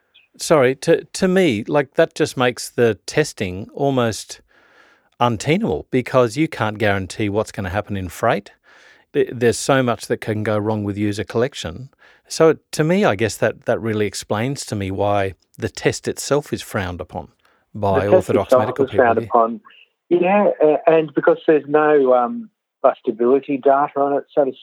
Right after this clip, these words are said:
Speaker 2: say, the safety, like, is the person stressed going into the test? The stress releases pyrrole molecules, so that can increase it. They may have run to get their collection. They may have had to run to urinate because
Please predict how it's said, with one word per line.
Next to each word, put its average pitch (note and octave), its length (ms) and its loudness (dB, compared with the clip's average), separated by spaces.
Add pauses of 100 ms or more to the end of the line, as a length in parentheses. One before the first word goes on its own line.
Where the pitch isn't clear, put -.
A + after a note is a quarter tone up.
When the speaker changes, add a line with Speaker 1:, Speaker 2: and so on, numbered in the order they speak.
Speaker 2:
say, C#3 200 4
the A#2 120 -6 (120)
safety, C3 580 0 (480)
like, A2+ 220 4
is A#2 220 0 (240)
the G#2+ 80 -4
person A2 380 0
stressed B2+ 360 0 (680)
going A#2 200 2
into D3 220 2
the D3 180 4
test? D#3+ 280 2
The B2 140 2
stress C3+ 300 2 (120)
releases B2 500 2 (120)
pyrrole B2+ 380 2
molecules, C#3 600 2 (520)
so C#3 80 4
that B2 180 2
can C#3+ 120 2
increase D3+ 500 2
it. E3 160 -2
They B2+ 100 4
may C3 160 4
have A2+ 120 2
run C#3 580 0
to C3+ 200 2
get C#3+ 240 2
their C3 160 2
collection. D3 560 0 (720)
They A#2+ 80 4
may B2+ 160 4
have B2+ 100 0
had A#2+ 140 0
to G#2+ 80 2
run A#2 300 2
to G#2+ 60 -8
urinate C#3+ 460 2
because - 180 -10